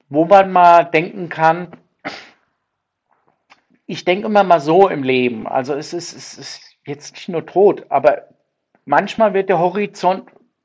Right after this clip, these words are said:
anders erweitert und der muss manchmal nicht der Logik entsprechen.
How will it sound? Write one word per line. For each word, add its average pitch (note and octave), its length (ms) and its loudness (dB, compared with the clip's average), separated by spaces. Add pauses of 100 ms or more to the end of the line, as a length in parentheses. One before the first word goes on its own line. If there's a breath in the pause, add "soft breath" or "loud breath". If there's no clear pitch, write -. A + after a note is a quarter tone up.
anders B3 380 6
erweitert B2+ 640 6
und C#3+ 140 -8
der C3+ 120 -2
muss F3+ 260 -8
manchmal D#3+ 380 -6
nicht D#3+ 220 -12
der F3+ 60 -2
Logik E3+ 420 -6
entsprechen. - 600 -16